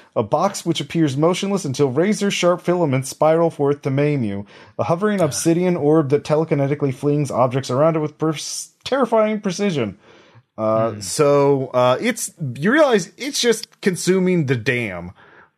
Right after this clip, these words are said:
Speaker 1: Um, and, uh, pretty
Speaker 2: Well, that's
Speaker 1: soon
Speaker 2: bad, right? We, we need that.
Speaker 1: Well, you need to get past it. Um, right now, the, the next time, th-, every once in a while, the sump station floods, and the dam keeps the water down there. The next time it
Speaker 2: Mm.
Speaker 1: floods,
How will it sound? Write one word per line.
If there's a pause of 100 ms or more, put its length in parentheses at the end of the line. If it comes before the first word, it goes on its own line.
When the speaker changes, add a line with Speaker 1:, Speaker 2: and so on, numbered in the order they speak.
Speaker 1:
Um, (100)
and,
uh,
pretty
Speaker 2:
Well,
that's
Speaker 1:
soon
Speaker 2:
bad,
right?
We,
we
need
that. (340)
Speaker 1:
Well,
you
need
to
get
past
it.
Um,
right
now,
the, (140)
the
next
time,
th-,
every
once
in
a
while,
the
sump
station
floods, (360)
and
the
dam
keeps
the
water
down
there. (300)
The
next
time
it
Speaker 2:
Mm.
Speaker 1:
floods,